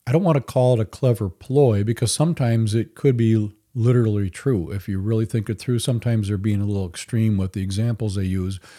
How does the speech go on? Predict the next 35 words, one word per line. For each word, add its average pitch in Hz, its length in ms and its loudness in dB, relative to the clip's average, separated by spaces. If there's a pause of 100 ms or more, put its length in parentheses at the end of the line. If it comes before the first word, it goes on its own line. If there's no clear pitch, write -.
(420)
but 123 200 6
it's 135 200 0
not 131 200 2
a 139 40 0
bad 120 460 -2
technique 120 540 -2
to 117 100 -6
let 107 220 -4
people 110 300 -4
know. 101 480 0 (280)
In 151 80 -6
fact, 117 380 2 (420)
it - 40 -20
just 101 260 -14 (240)
popped 107 240 -6
into 104 120 0
my 107 100 0
head 104 160 0
right 98 180 0
now. 117 280 0 (760)
When 123 260 4
I 135 40 6
was 123 140 4
doing 123 200 4
computer 165 340 0
programming, 98 580 -4 (1200)
I 117 80 2
used 117 340 4
to 117 260 4
approach 113 380 -2
some 127 120 0
of 104 60 0
the 98 60 -2
clients 135 640 -2 (380)
saying, 101 600 0